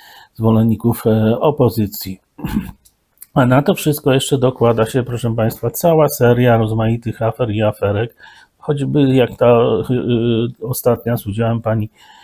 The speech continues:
Kotuli czy, e, Nowackiej. No, proszę państwa, dwie ministry, jak to się mówi w ich języku nowoczesnym, lewicowym,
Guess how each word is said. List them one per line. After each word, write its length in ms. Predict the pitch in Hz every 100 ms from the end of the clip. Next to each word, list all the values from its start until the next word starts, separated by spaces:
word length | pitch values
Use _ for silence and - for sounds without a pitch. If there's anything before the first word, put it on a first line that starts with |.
| - -
Kotuli 480 | 131 123 110 113 110
czy, 300 | 113 110 110 _ _ - - - -
e, 240 | 110 120
Nowackiej. 600 | 123 120 127 107 - 98
No, 380 | 107 113 113 120 - - -
proszę 280 | 113 127
państwa, 480 | 120 123 - 117 110 110
dwie 260 | 110 139
ministry, 640 | 143 151 147 120 - 107 - _ _ _ _ _ _ _ _ _ _ _ _ _ -
jak 300 | 127 113 110
to 100 | -
się 140 | - 117
mówi 380 | 120 110 110 107
w 40 |
ich 180 | 117 117
języku 460 | 110 113 113 110
nowoczesnym, 640 | 107 107 110 110 104 - 107
lewicowym, 680 | 107 104 98 104 101 120